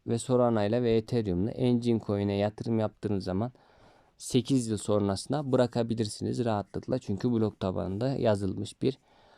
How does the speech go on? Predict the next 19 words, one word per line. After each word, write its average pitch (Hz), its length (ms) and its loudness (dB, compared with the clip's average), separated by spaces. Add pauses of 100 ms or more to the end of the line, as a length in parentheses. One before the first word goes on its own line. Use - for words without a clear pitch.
(180)
coin 110 260 4
ama 117 240 2
Stacks - 440 -4
ile 107 80 -2
Theta 104 340 -2
hakkında 101 540 -6 (320)
aynı 120 280 4
şeyleri 92 360 -2
söyleyemem. 120 560 2
Bunlar 127 280 4
network 110 480 0
çünkü. 90 300 -4
Bunların, 107 380 2 (100)
e, 107 160 -2
kendine 110 500 2
ait 92 400 -2
bir 98 100 -2
networkleri 92 640 -4
var. 165 180 -4